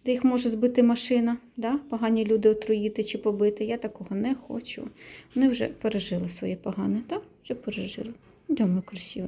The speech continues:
Оце перед, до речі. Зараз посажу вам Каю, побачите ось, чим вона відрізняється. Вона зовсім іншого кольору. Вона світла Табі.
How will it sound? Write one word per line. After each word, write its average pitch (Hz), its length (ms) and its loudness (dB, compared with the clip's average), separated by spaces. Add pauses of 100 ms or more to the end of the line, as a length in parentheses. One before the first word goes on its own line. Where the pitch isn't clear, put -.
Оце 254 260 -6
перед, 175 260 -8
до 208 60 -4
речі. 208 280 -8 (540)
Зараз - 140 -14
посажу 185 380 -6
вам 196 120 0
Каю, - 340 0
побачите 208 500 0
ось, 185 200 -4 (600)
чим 202 180 -2
вона 190 180 2
відрізняється. 190 580 0
Вона 208 180 4
зовсім 208 340 2
іншого 208 320 2
кольору. 185 340 -6
Вона 202 260 0
світла 202 480 -4
Табі. 180 320 -2